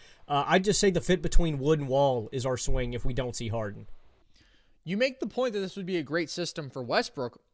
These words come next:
Speaker 2: I would just say it's a great system for John Wall if James Harden doesn't play, because that's a lot of space for him to work with. As I mentioned, it's a really good pick and roll roll man, and this is still a good team. Now, obviously, I do not see them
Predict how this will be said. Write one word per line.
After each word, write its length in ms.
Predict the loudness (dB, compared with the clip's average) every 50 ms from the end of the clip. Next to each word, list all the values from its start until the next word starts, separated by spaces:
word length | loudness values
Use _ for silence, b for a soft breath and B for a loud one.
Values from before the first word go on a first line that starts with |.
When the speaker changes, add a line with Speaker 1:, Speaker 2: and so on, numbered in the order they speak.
| _ 0
Speaker 2:
I 140 | 2 4 6
would 140 | 6 4 2
just 160 | 0 -2 -2
say 180 | 0 0 0
it's 160 | 0 0 -2 -4
a 60 | -6
great 260 | -4 -2 -2 -2 -2
system 320 | -4 -8 -6 -6 -6 -8
for 140 | -6 -6 -6
John 340 | -4 -2 -2 -2 -2 -2 -2
Wall 380 | 0 2 2 2 2 0 -4 -6
if 180 | -8 -8 -6 -6
James 280 | -8 -8 -8 -8 -6
Harden 200 | -6 -6 -4 -4
doesn't 260 | -4 -6 -6 -8 -8
play, 180 | -6 -6 -6 -4
because 340 | -6 -4 -4 -4 -4 -4 -6 b b b b b b -4
that's 180 | -4 0 0
a 40 | 0
lot 460 | 0 0 -2 0 0 2 2 2 2
of 80 | 0 -2
space 340 | -6 -6 -4 -4 -4 -4 -4
for 140 | -4 -4
him 80 | -4 -2
to 80 | -4 -4
work 280 | 0 0 0 0 0
with. 220 | 0 -2 -2 -2 -4 _
As 160 | -4 -4 -2
I 60 | -2 -4
mentioned, 340 | -4 -4 -6 -6 -6 -6
it's 140 | -6 -6 -6
a 80 | -8 -8
really 260 | -6 -6 -4 -4 -4
good 180 | -2 -4 -4 -4
pick 200 | -6 -8 -8 -6
and 120 | -8 -4
roll 200 | -2 -2 -2 -2
roll 260 | -2 -2 0 0 0
man, 260 | 0 0 -2 -2 -4 -4
and 240 | -4 -6 -6 -6 b b b b b b
this 120 | -6 -4 -4
is 60 | -2
still 220 | 0 0 0 0
a 40 | 0
good 200 | 0 -2 -2 -2
team. 240 | -4 -6 -6 -6 -4
Now, 140 | -6 -6 -4
obviously, 500 | -2 0 0 0 0 0 -2 -4 -4 -2
I 80 | -2 -4
do 120 | -4 -6
not 200 | -6 -6 -6 -6
see 180 | -6 -8 -8 -6
them 200 | -8 -10 -10